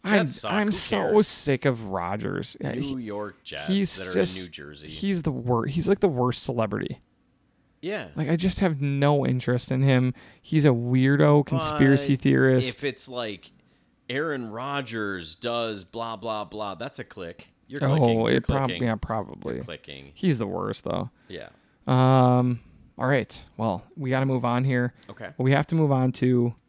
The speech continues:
Speaker 1: is the Twins.
Speaker 2: Yeah.
Speaker 1: So before we get out of here, we need to talk about the Twins a little bit. So they did sweep the A's.
Speaker 2: Which is nice, and the A's are horrible.
Speaker 1: Horrible. And they're
Speaker 2: But it
Speaker 1: two and a
Speaker 2: helps.
Speaker 1: half games up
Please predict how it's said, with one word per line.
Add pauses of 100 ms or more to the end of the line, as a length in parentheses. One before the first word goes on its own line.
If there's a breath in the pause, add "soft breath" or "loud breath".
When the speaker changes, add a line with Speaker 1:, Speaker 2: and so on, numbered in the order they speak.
(280)
Speaker 1:
is
the
Twins. (180)
Speaker 2:
Yeah. (160)
Speaker 1:
So
before
we
get
out
of
here,
we
need
to
talk
about
the
Twins
a
little
bit.
So
they
did
sweep
the
A's. (460 soft breath)
Speaker 2:
Which
is (240)
nice,
and
the
A's
are
horrible.
Speaker 1:
Horrible. (360 loud breath)
And
they're
Speaker 2:
But
it
Speaker 1:
two
and
a
Speaker 2:
helps.
Speaker 1:
half
games
up